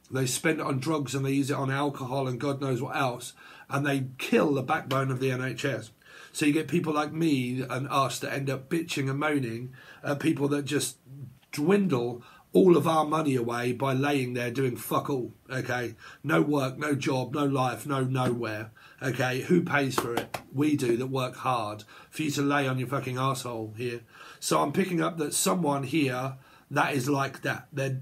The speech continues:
they, this person does not take life seriously at all. They don't. Could be a younger person, okay? Doesn't take life seriously,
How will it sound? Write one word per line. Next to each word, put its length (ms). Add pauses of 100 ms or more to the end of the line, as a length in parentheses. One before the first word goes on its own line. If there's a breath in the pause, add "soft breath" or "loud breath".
they, 340
this 240
person 420
does 300
not 260
take 240
life 220
seriously 600
at 220
all. 260 (480 loud breath)
They 120
don't. 380
Could 140
be 140
a 40
younger 460
person, 580 (240)
okay? 400 (280 loud breath)
Doesn't 320
take 220
life 220
seriously, 560